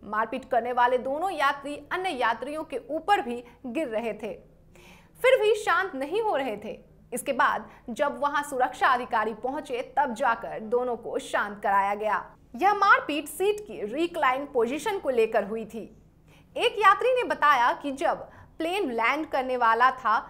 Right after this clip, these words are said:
seat belt sign off थे। इसी बीच दोनों लोग आपस में लड़ने लगे। फिलहाल दोनों को किसी तरह से समझाया गया। रिपोर्ट में इस बात का जिक्र भी है कि प्लेन लैंड करने के बाद पुलिस को भी बुलाया गया।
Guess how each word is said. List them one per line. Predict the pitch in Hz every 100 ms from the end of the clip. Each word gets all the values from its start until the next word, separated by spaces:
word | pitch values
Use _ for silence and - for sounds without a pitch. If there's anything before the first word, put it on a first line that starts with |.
| - -
seat | 339 339
belt | 254 254 220 208 - -
sign | - 330 330 359
off | 233 208 -
थे। | 214 180 - - - 285
इसी | -
बीच | 277 320 269 - - - 247
दोनों | 277 349 381
लोग | 277 285 277
आपस | 269 269 240 240
में | 220 240 - -
लड़ने | 254 277 240 196
लगे। | 185 202 185 - _ - _
फिलहाल | 349 349 370 480
दोनों | 403 415 508
को | 508 403
किसी | 415 330 403
तरह | 415 320
से | 320 330
समझाया | 330 240 220 240 269
गया। | 294 311 359 - - -
रिपोर्ट | 311 370 466
में | 392 -
इस | 262 226
बात | 247 277 -
का | 196 208
जिक्र | 214 - 381
भी | 349
है | 339 262 -
कि | 277 269
प्लेन | 262 - 285 330 311
लैंड | 233 226 240
करने | 233 233 233
के | 226
बाद | 208 220 202 - - _
पुलिस | 320 381
को | 415
भी | 427 415
बुलाया | 269 202 196
गया। | 185 147